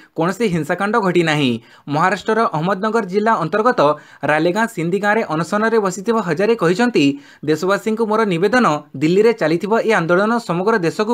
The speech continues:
ବ୍ୟାପିଯିବା ଉଚିତ। ସରକାରଙ୍କୁ ଚାପଗ୍ରସ୍ତ କରିବା ପରିସ୍ଥିତି ସୃଷ୍ଟି ହେବା ଉଚିତ। ଏଥିପାଇଁ ଚାଷୀମାନେ ରାସ୍ତାକୁ ଚାଲି ଆସିବା ଆବଶ୍ୟକ, କିନ୍ତୁ ଏଥିପାଇଁ କେହି ହିଂସାତ୍ମକ କାର୍ଯ୍ୟରେ ଲିପ୍ତ ରହିବା ଅନୁଚିତ।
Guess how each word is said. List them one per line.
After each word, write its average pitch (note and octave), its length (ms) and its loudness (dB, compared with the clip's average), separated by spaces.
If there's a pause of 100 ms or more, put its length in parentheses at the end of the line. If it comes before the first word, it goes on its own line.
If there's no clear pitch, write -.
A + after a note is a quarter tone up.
ବ୍ୟାପିଯିବା F#3 400 2
ଉଚିତ। D3 360 2 (360)
ସରକାରଙ୍କୁ G3+ 500 0
ଚାପଗ୍ରସ୍ତ E3+ 640 -2
କରିବା A3 260 2 (100)
ପରିସ୍ଥିତି F3 360 0 (100)
ସୃଷ୍ଟି E3 300 -2
ହେବା A#3 140 4
ଉଚିତ। C#3+ 360 2 (300)
ଏଥିପାଇଁ G3+ 340 0 (100)
ଚାଷୀମାନେ G3 440 -2
ରାସ୍ତାକୁ G#3 420 -2
ଚାଲି F3 300 0
ଆସିବା A3 260 0
ଆବଶ୍ୟକ, E3+ 380 0 (440)
କିନ୍ତୁ F3+ 220 0 (140)
ଏଥିପାଇଁ G#3 320 -2
କେହି A3+ 240 0
ହିଂସାତ୍ମକ F#3 540 -2
କାର୍ଯ୍ୟରେ G3+ 400 2
ଲିପ୍ତ F3 260 0
ରହିବା A3 320 2
ଅନୁଚିତ। D#3+ 420 2